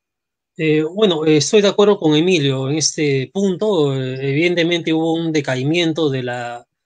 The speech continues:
obra educativa en cuanto a construcción de, de colegios y de grandes unidades escolares, ¿no?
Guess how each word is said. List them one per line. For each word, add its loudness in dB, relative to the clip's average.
obra 2
educativa 0
en -4
cuanto -6
a -8
construcción -2
de, -2
de -6
colegios 2
y -8
de -10
grandes -2
unidades 0
escolares, -2
¿no? -4